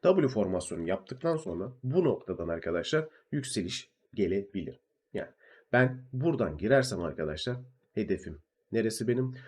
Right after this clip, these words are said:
On bir nokta otuz altı. Stop kısmında tekrardan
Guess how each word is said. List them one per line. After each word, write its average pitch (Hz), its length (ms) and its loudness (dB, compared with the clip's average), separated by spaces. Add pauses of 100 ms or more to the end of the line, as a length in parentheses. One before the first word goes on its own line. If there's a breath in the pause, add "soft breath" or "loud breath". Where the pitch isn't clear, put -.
(100)
On 127 180 4
bir 92 120 2
nokta 82 220 -4
otuz - 180 -6
altı. 123 360 0 (340)
Stop 131 340 -2
kısmında 101 520 -4 (200 loud breath)
tekrardan 117 600 0